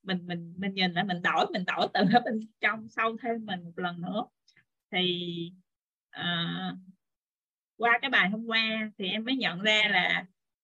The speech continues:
à, mình, mình cần, mình cần phải thay đổi nhiều như vậy, <laughs> nhiều, nhiều thêm nữa để mà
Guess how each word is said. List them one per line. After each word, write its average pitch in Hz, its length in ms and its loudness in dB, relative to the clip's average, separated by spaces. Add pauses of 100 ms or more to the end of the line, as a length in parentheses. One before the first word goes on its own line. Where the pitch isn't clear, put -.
(120)
à, 170 200 -6 (880)
mình, 175 440 -4 (460)
mình 180 220 0
cần, 175 340 -2
mình 170 180 -4
cần 170 200 0
phải 220 120 -4
thay 226 160 2
đổi 175 260 -2
nhiều 180 220 2
như 202 140 2
vậy, 190 380 4
<laughs> 185 280 0
nhiều, 202 260 2
nhiều 190 280 4
thêm 220 220 4
nữa 180 320 2 (840)
để 185 120 2
mà 175 460 2